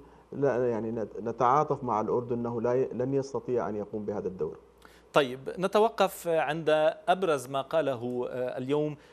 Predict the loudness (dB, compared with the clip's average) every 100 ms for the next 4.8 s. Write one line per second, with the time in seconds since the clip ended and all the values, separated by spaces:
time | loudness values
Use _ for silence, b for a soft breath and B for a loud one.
0 | B -10 -8 -4 0 2 0 -4 -4 -4
1 | -2 -2 -2 -4 -6 -8 -8 -6 -6 -6
2 | -8 -6 -4 -4 -4 -2 0 -2 -4 -10
3 | -4 -4 -2 -4 -4 -8 -8 -4 -2 -2
4 | -4 -6 -8 -10 -8 -2 0 -2